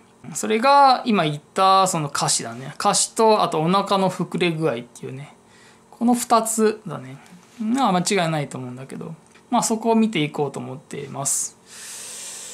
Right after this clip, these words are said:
なんで一応まあ明日は菓子は買わない予定です。まあ食べたいと思ったら買うかもしれんけど。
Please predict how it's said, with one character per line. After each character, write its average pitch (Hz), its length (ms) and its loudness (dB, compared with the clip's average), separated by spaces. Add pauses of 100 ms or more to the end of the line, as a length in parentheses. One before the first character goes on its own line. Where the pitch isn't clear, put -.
(220)
な 240 120 4
ん 202 60 4
で 165 120 2
一 156 160 -2
応 320 80 2
ま 294 100 4
あ 202 80 2 (140)
明 190 80 2
日 - 180 0
は 226 140 4
菓 214 180 0
子 180 180 0
は 147 100 0
買 160 220 0
わ 175 120 4
な 185 180 2
い 175 80 0
予 170 140 0
定 170 240 -4
で 160 80 -2
す。 - 160 -6
ま 214 120 -2
あ - 120 -10
食 214 140 0
べ 254 100 0
た 320 280 2
い 240 120 2
と 185 80 0
思 175 140 0
っ 175 60 -8
た 147 100 -4
ら 143 60 -4
買 151 140 -4
う 143 100 -2
か 139 80 -6
も 123 80 -8
し - 140 -8
れ - 100 -14
ん - 40 -18
け - 100 -8
ど。 - 60 -12